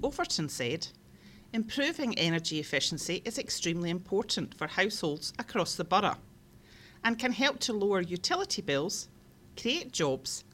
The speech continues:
and stabilise gas and electricity prices." Parent Missus Pemberton said, "We immediately noticed the impact of this session.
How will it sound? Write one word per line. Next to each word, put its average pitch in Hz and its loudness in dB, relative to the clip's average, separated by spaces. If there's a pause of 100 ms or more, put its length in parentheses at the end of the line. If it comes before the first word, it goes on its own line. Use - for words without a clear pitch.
(280)
and 226 0
stabilise 226 2
gas 135 0
and 151 -6
electricity 165 -2
prices." - -4 (1400)
Parent 277 2
Missus 190 -2
Pemberton 294 0
said, 147 -2 (800)
"We 277 2
immediately 277 2
noticed 226 2
the 202 4
impact 226 0
of 175 -8
this 147 -2
session. 127 -4